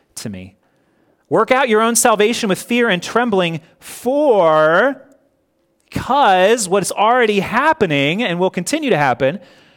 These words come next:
for God is, it is God who works in you, both to will and to work for his good pleasure." So who is at work in our faith and in our repentance and in our obedience and in our sanctification? Who is at work? God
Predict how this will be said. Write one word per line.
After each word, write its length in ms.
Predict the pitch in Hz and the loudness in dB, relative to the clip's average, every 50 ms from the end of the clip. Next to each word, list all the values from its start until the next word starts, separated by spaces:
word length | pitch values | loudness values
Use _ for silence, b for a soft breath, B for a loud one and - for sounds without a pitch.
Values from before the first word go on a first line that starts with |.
| b b b _ | b b b _
for 420 | - - 240 294 285 226 208 196 | -6 -4 -2 0 2 2 0 0
God 520 | 151 185 202 247 285 294 240 196 190 - - | 0 0 2 2 2 2 2 2 0 0 -2
is, 480 | 170 196 208 202 202 196 214 196 - - | 0 0 2 2 0 0 -2 -6 -6 -2
it 140 | 208 202 208 | 0 0 0
is 100 | 190 147 | 0 0
God 320 | 147 208 247 277 220 180 | 0 0 2 2 0 0
who 200 | 143 208 220 214 | -2 -4 -4 -2
works 420 | 196 185 208 233 240 - - - 262 | 0 2 2 2 0 -2 -4 -4 -4
in 160 | 262 302 330 | -4 -2 -2
you, 240 | 302 277 254 185 139 | -2 0 0 0 0
both 380 | 123 165 196 226 233 226 - - | 0 0 2 2 0 -2 -4 -10
to 180 | - - 202 | -6 -4 -4
will 520 | 185 170 175 208 233 247 240 226 220 214 B B B B B B | -2 0 0 0 2 2 2 0 0 -2 B B B B B B
and 420 | 160 202 233 247 240 226 220 214 - | -2 0 0 0 0 0 -2 -4 -4
to 140 | - 208 185 | -4 -2 -2
work 440 | 185 214 214 160 - - - - _ _ _ _ | 0 0 -2 -2 -4 -8 -16 -20 _ _ _ _
for 320 | _ - - 165 175 170 139 | _ -14 -8 -6 -4 -4 -4
his 280 | - - 165 156 143 | -4 -6 -6 -6 -4
good 180 | 131 147 139 131 | -6 -6 -6 -6
pleasure." 460 | - - 131 120 113 101 98 80 - _ | -8 -8 -8 -8 -8 -8 -12 -16 -18 _
So 160 | - 131 120 | -14 -12 -8
who 240 | 156 208 226 240 254 | -6 -4 -4 -4 -2
is 160 | 190 180 180 | -2 -2 -2
at 140 | 190 165 160 | -2 -2 0
work 240 | 202 220 175 - | -2 -2 -2 -4
in 120 | - 156 156 | -6 -4 -2
our 120 | 151 147 | -2 -2
faith 420 | - - - 220 220 165 - - B B B B B B - | -2 -2 -2 0 0 0 -4 -6 B B B B B B -4
and 160 | 160 165 165 | -2 -2 0
in 80 | 165 | 0
our 100 | 165 160 | 2 2
repentance 680 | 156 156 147 - - 214 226 - 156 123 113 - - B B B B B | 2 2 0 0 -4 -4 -2 -2 -4 -4 -4 -4 -6 B B B B B
and 140 | - 143 160 | -6 -4 -2
in 80 | 175 185 | 0 0
our 140 | 190 170 160 | 2 0 0
obedience 640 | 151 135 127 190 240 262 214 156 127 120 - - | 0 -2 -2 -2 0 0 0 0 0 -2 -2 -4
and 120 | - 151 | -4 -4
in 80 | 170 180 | -2 -2
our 80 | 170 151 | -2 -2
sanctification? 800 | - - 208 208 202 214 196 190 - 226 240 208 - 131 120 | -2 -2 -2 -2 -4 -4 -6 -6 -4 -4 -4 -4 -6 -8 -6
Who 120 | 139 208 233 | -4 -2 -2
is 120 | 226 247 | -2 -2
at 80 | 202 220 | -2 0
work? 320 | 226 254 294 - - b b b b b b b b b b b _ _ _ _ | 0 0 -2 -4 -8 b b b b b b b b b b b _ _ _ _
God 480 | - - 180 202 240 247 208 117 - | -10 -10 -10 -8 -10 -10 -12 -12 -14